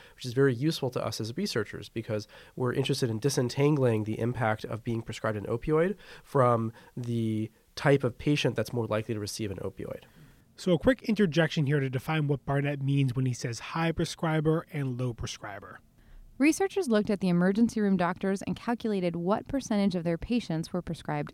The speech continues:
Speaker 3: opioids, how often they were prescribed, and at what dose.
Speaker 2: And so the high prescribers represent the top quarter of doctors in terms of prescription frequency, while the low prescribers represent the bottom quarter. Here's Barnett again.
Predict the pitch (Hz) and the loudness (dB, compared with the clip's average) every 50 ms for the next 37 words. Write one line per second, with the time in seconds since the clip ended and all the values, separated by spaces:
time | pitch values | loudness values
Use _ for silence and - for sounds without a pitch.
0 | - - 233 220 - - - - - - - - - _ _ - - - 160 - | -4 -2 -2 0 0 -2 -4 -4 -6 -10 -12 -16 -20 _ _ -12 -6 -6 -6 -4
1 | - - 165 - - 175 165 165 156 156 156 - - - - - - 285 254 190 | -2 -4 -4 -2 -2 -2 0 0 0 -2 -4 -6 -8 -12 -8 -2 0 0 2 2
2 | 165 160 185 - - - 190 190 - - 202 180 190 185 180 185 - 156 131 - | 2 0 -2 -4 -4 -2 0 0 0 0 -2 0 0 0 -2 -2 -4 -4 -6 -6
3 | - - - - - _ - - - _ _ - _ _ _ - - 202 165 196 | -8 -14 -18 -20 -20 _ -20 -20 -20 _ _ -20 _ _ _ -4 -2 2 4 4
4 | 190 180 165 - - 220 247 262 - 269 - - - 196 170 165 151 156 139 120 | 4 4 2 0 0 0 0 2 2 0 0 0 0 0 2 2 2 2 2 2
5 | 151 147 139 143 139 143 143 135 131 131 - - - - 170 175 - - - - | 0 0 0 2 2 2 2 0 -2 -6 -6 -6 -4 -2 -2 -2 -2 -6 -8 -2
6 | - 165 151 151 147 135 123 123 143 131 127 117 - 147 131 117 123 113 - 143 | 0 2 4 4 2 2 0 0 0 0 0 0 0 -2 -2 -2 -2 -4 -4 -4
7 | 127 120 120 127 - - 135 - - - 123 - - 131 120 - - 247 - - | -4 -2 -4 -4 -4 -4 -6 -6 -6 -8 -10 -8 -8 -10 -6 -2 -2 -2 0 0
8 | 147 127 - - 113 104 110 127 - _ - - - - - - - _ _ - | 0 0 -2 -4 -10 -12 -12 -14 -16 _ -20 -20 -20 -20 -20 -20 -20 _ _ -4
9 | 151 143 143 131 131 127 139 190 233 233 - 214 - - - 160 143 143 139 - | -2 -2 0 -2 -2 0 0 2 2 2 0 -2 -2 -2 -2 -2 -2 -2 0 2
10 | 156 156 151 139 117 131 123 - - 139 120 123 123 127 123 127 120 120 117 110 | 2 4 4 2 0 -4 -6 -2 -2 -2 0 -2 -4 -6 -6 -6 -4 -4 -4 -6
11 | 110 110 107 - 110 104 98 98 104 - - _ _ _ _ - _ _ - 160 | -8 -10 -12 -10 -10 -10 -10 -12 -14 -18 -20 _ _ _ _ -20 _ _ -4 0
12 | 147 139 127 120 135 120 117 110 107 107 104 104 110 117 123 | 0 0 0 -2 -4 -6 -6 -8 -10 -12 -14 -16 -16 -18 -18